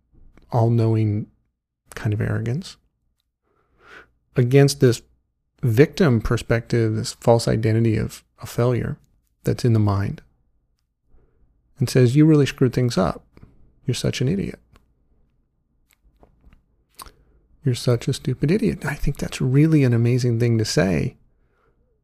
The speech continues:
From the judge point of view,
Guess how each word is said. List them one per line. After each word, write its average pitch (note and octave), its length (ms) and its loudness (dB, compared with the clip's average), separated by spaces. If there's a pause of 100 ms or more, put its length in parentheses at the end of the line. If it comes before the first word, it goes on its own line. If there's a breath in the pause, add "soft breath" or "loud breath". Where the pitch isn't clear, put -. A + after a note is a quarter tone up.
(1160)
From E3+ 220 6
the C#3+ 120 4 (160)
judge G3+ 380 6
point C3 220 6
of G#2+ 80 2
view, A2+ 380 -2